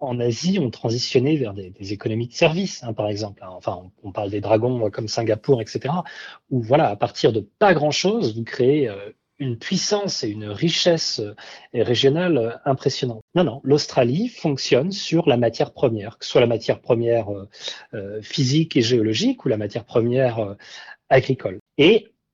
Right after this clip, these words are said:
elle a toujours fait ça. C'est-à-dire que c'est de la chance. C'est de la chance. Si la colonie britannique, les colonies, pardon, britanniques,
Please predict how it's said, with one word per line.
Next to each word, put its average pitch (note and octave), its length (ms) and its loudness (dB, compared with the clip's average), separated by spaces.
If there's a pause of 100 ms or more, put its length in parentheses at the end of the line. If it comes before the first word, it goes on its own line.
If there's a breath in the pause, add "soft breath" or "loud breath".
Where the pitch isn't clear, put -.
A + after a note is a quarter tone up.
elle A2+ 200 2
a F3+ 200 -2 (260)
toujours G#3 380 0
fait A#2+ 380 -2
ça. - 400 -4
C'est-à-dire B2+ 420 2
que B2+ 300 4
c'est - 180 2
de D#3+ 60 6
la F#3 60 6
chance. - 440 -2 (260)
C'est - 140 2
de F3 60 6
la G3 80 2
chance. - 240 -2
Si - 220 6
la F#3+ 120 8
colonie A3+ 520 6
britannique, F3 680 4
les G#3 280 8
colonies, C#3+ 360 6
pardon, A#2+ 300 2
britanniques, B2 640 -2